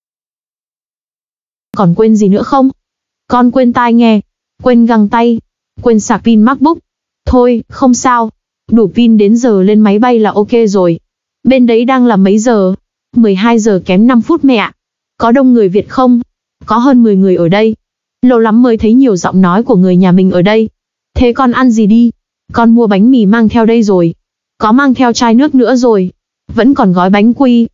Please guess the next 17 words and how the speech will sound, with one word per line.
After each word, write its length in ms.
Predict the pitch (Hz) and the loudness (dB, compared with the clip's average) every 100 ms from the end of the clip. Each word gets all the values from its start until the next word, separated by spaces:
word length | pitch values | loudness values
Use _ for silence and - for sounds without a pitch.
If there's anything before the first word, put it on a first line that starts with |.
| _ _ _ | _ _ _
Bên 180 | 220 226 | -2 0
đấy 160 | 208 202 | 2 2
mấy 160 | 208 | 0
giờ 220 | 226 254 208 | 0 0 0
rồi? 300 | 185 175 170 _ _ _ _ | 0 -2 -4 _ _ _ _
Mẹ 120 | 233 | -2
ơi, 340 | 247 285 285 240 - | 0 0 0 -2 -6
con 200 | 233 233 | -2 0
thấy 180 | 220 214 | 0 2
người 240 | 277 240 | 2 0
của 160 | 185 185 | 0 -2
Vietnam 440 | 185 208 220 220 | -2 0 0 -2
Airlines 400 | 202 233 233 226 | -2 0 0 0
đến 140 | 196 240 | 2 2
mở 160 | 285 | 0
quầy 240 | - 185 170 | -2 -2 0
rồi. 300 | 180 175 | 0 0